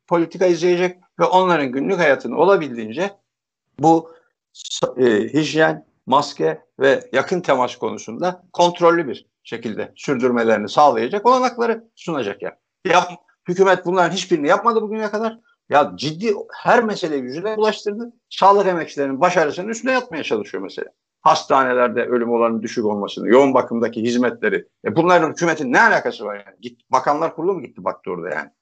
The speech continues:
hastalara? Ama işte Bakanlar Kurulu ne maskeyi düzgün dağıttın kardeşim, ne insanlara düzgün sosyal destek verdin.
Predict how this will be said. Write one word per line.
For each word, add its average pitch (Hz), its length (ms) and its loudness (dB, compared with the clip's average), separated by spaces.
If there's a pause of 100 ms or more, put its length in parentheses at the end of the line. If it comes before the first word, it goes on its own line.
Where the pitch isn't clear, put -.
(140)
hastalara? 78 440 -8 (400)
Ama 160 320 4 (180)
işte 123 200 -2
Bakanlar 151 440 0
Kurulu 135 320 -8 (180)
ne 147 160 -2
maskeyi 190 460 0
düzgün 180 300 -10
dağıttın 196 400 -2
kardeşim, 113 500 -8 (340)
ne 165 140 0
insanlara 160 540 0
düzgün 143 220 -10
sosyal 151 420 -2
destek 139 360 -4
verdin. 160 480 -4